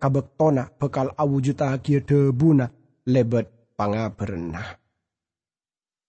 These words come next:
Ayat sekaempat tretan, e kaisa kasrat sekainto para pamireng. Titus, bek neriatang anak ongku, sebab bek neben sengkok pada para caja ke Almasih.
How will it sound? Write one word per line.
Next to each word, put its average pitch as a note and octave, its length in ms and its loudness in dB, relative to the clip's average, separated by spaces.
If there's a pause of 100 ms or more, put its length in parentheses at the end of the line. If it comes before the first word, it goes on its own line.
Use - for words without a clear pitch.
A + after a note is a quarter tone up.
(100)
Ayat C#3+ 240 4
sekaempat C#3 720 -2
tretan, C#3+ 880 2
e C#3 480 2
kaisa C#3 560 -2
kasrat C#3 640 0
sekainto C#3+ 960 0
para C3+ 240 -2
pamireng. B2+ 460 0 (1200)
Titus, C3+ 560 0 (540)
bek D3 240 0
neriatang C#3+ 640 2
anak B2+ 400 -2
ongku, G#2+ 560 -2 (240)
sebab C#3+ 400 2
bek C#3 240 0
neben C#3+ 320 2
sengkok C#3 720 -2
pada C#3+ 240 0
para C#3 240 -2
caja C#3+ 320 -2
ke C3+ 160 -2
Almasih. C#3+ 560 0